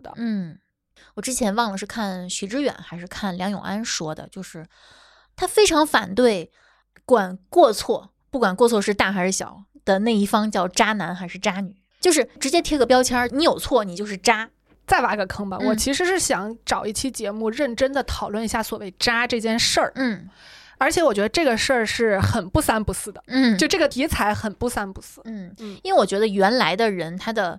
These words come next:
Speaker 2: 平均寿命，比如说就三四十年，
Speaker 1: <laughs>
Speaker 2: 那从一而终可能就是一个非常现实的需求。
Speaker 1: 而且他也认识不着谁呀。
Speaker 2: 对，可是现在我们的平均寿命已经到了这么，啊，七八十岁了，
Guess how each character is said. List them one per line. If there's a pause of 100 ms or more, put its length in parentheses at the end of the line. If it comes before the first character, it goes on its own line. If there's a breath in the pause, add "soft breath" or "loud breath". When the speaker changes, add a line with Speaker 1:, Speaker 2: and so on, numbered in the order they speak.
(120)
Speaker 2:
平
均
寿
命，
比
如
说
就
三
四
十
年， (200)
Speaker 1:
<laughs>
Speaker 2:
那
从
一
而
终
可
能
就
是
一
个
非
常
现
实
的
需
求。
Speaker 1:
而
且
他
也
认 (200)
识
不
着
谁
呀。
Speaker 2:
对，
可
是
现
在
我
们
的
平
均
寿
命
已
经
到
了
这
么，
啊，
七
八
十
岁
了，